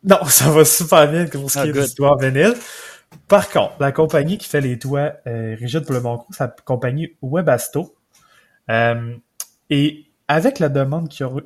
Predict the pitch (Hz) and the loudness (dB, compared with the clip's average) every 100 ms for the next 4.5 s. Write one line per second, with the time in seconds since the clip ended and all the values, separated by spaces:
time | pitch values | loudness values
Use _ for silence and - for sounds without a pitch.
0 | - - 123 139 - 165 160 127 120 113 | -12 -8 -6 -6 -6 -8 -8 -8 -4 -4
1 | 110 107 117 _ _ _ - 123 117 117 | -4 -8 -12 _ _ _ -12 -6 -4 -2
2 | 127 117 117 113 175 - 160 151 175 220 | -2 -2 -4 -6 -8 -8 -4 -2 -4 -6
3 | _ _ _ _ - 120 117 120 127 131 | _ _ _ _ -4 -2 0 0 0 2
4 | 156 160 247 - | 2 2 0 -2